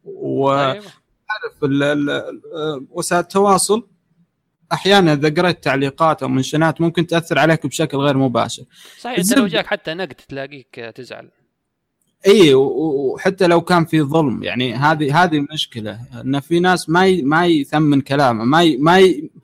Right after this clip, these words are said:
Speaker 1: ما ي-، يقول: "أنا بقول لنفسي قبل لا أقول لغيري،
Speaker 2: ما
Speaker 1: أبى
Speaker 2: يق-،
Speaker 1: أشوف."
Speaker 2: يعني من الواقع ال-، يعني واجهت ناس كثير، أنت حتى لو تبذل مجهود، لو تخرج وتجلس تكتب في موضوع ولا تخرج سنابة ولا حتى تذكر معلومة،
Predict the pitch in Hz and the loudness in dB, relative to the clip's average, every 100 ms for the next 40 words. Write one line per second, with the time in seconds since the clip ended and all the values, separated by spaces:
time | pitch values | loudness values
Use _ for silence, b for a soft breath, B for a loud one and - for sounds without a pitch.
0 | B B - 170 202 180 165 156 175 196 | B B 2 4 4 2 0 2 6 6
1 | 175 185 175 170 180 175 160 175 185 - | 6 4 4 4 6 6 6 4 0 -2
2 | 147 156 160 156 147 151 139 135 143 147 | -4 -2 0 0 0 -2 -2 -2 -2 -2
3 | 147 156 131 147 - 165 - 170 160 160 | -2 -2 -4 -4 -4 -8 -8 -10 -12 -16
4 | 160 165 175 160 165 165 170 160 156 214 | -20 -20 -20 -20 -20 -20 -18 -14 -8 -4
5 | 185 - 196 185 165 165 156 151 147 - | -4 -6 -8 -8 -10 -14 -16 -20 -20 -20
6 | 113 107 123 135 165 165 170 - 180 180 | -20 -18 -14 -12 -10 -10 -12 -14 -16 -16
7 | - _ _ _ - 208 165 190 170 156 | -18 _ _ _ -20 -14 -12 -10 -10 -10
8 | 190 147 131 127 131 123 123 143 - - | -12 -12 -14 -16 -18 -16 -14 -14 -14 -16
9 | 151 131 139 135 185 160 - 165 160 151 | -18 -20 -20 -20 -18 -18 -18 -18 -18 -16
10 | 151 147 143 151 135 135 135 143 175 165 | -16 -16 -14 -14 -12 -12 -10 -12 -12 -12
11 | 143 - 143 143 143 143 143 160 185 180 | -14 -16 -16 -12 -12 -12 -12 -12 -12 -12
12 | 190 - 160 147 175 170 180 | -14 -14 -12 -10 -10 -14 -16